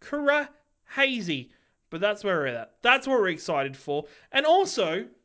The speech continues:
another bit of good news and a light from a story, uh, previously revealed and, uh, brought forward by Kotaku, and we took, spoke about on the show. Um, Riot has finally come out and acknowledged the issues that have caused by its company's culture,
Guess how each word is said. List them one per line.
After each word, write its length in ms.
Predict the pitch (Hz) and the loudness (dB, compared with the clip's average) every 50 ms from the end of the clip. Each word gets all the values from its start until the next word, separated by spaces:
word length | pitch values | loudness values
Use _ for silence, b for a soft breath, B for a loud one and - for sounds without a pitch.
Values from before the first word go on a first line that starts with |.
| _ _ _ _ | _ _ _ _
another 340 | 294 294 339 381 381 370 370 359 - - | -8 -6 -6 -6 -6 -6 -8 -10 -10 -6
bit 160 | - 339 339 | -4 -4 -4
of 60 | - | -2
good 160 | - 311 302 294 | -4 -4 -4 -4
news 240 | 269 247 233 233 | -6 -6 -6 -6
and 100 | 226 226 | -4 -4
a 40 | 226 220 | -2 -2
light 280 | 214 220 226 233 220 | 0 0 0 -2 -2
from 140 | 220 220 214 | -6 -10 -12
a 40 | 202 | -8
story, 440 | 196 220 208 202 196 185 185 175 - | -6 -4 -2 -2 -2 -4 -4 -6 -6
uh, 160 | 165 165 156 | -4 -4 -4
previously 640 | 151 - 208 202 196 180 180 - 165 156 151 139 B B B B B B B B _ _ _ _ 165 | -4 -4 -4 -4 -4 -6 -10 -8 -8 -8 -8 -10 B B B B B B B B _ _ _ _ -6
revealed 460 | 160 170 180 196 285 311 330 320 277 | -4 -4 -4 -2 -4 -4 -4 -2 -2
and, 260 | 254 233 226 220 214 | -2 -2 -2 -6 -8
uh, 160 | 202 156 185 202 | -8 -8 -8 -8
brought 280 | 190 202 220 220 220 | -4 -2 -4 -4 -4
forward 320 | 220 226 214 214 202 180 175 | -2 0 0 0 0 -2 -4
by 140 | 185 175 | -8 -8
Kotaku, 560 | 170 - 147 - - 220 233 220 214 - 220 208 | -8 -10 -12 -8 -4 -2 -2 -2 -4 -4 -8 -8
and 80 | 185 | -8
we 80 | 165 143 | -8 -10
took, 240 | - 175 170 170 - | -10 -12 -12 -12 -12
spoke 240 | - - 165 151 | -10 -8 -8 -6
about 100 | 165 151 | -6 -8
on 120 | 143 143 139 | -8 -8 -10
the 80 | 139 | -12
show. 420 | 135 - - 262 262 247 240 247 233 240 B B B B B B _ - | -12 -8 -6 -4 -4 -4 -4 -6 -8 -12 B B B B B B _ -10
Um, 380 | 160 151 151 147 147 147 147 - _ _ | -8 -6 -6 -8 -8 -12 -14 -18 _ _
Riot 340 | - 165 165 170 175 175 175 | -10 -6 -2 -2 -2 -2 -4
has 120 | 151 147 139 | -6 -14 -12
finally 320 | 170 165 160 156 151 147 | -10 -8 -8 -8 -8 -10
come 180 | - 156 143 139 | -12 -12 -10 -8
out 140 | 135 131 | -8 -10
and 80 | 113 131 | -10 -12
acknowledged 640 | 131 127 135 135 127 127 127 131 123 - - 160 | -16 -14 -12 -12 -12 -10 -12 -12 -14 -16 -18 -16
the 280 | - 131 127 127 - - | -14 -14 -14 -14 -16 -16
issues 280 | 135 - - 139 131 135 | -18 -14 -14 -14 -14 -14
that 140 | 139 - | -18 -18
have 180 | 135 139 135 135 | -16 -18 -18 -16
caused 320 | - - 135 131 131 - | -12 -10 -10 -10 -12 -12
by 240 | - 127 123 123 120 - | -12 -10 -10 -10 -12 -14
its 280 | - 120 117 - - - | -18 -20 -20 -18 -20 -18
company's 420 | - - 143 139 - 123 117 - | -16 -16 -16 -16 -18 -20 -20 -20
culture, 560 | - - - 202 202 - - - 196 190 180 | -18 -12 -12 -12 -12 -12 -14 -12 -10 -10 -10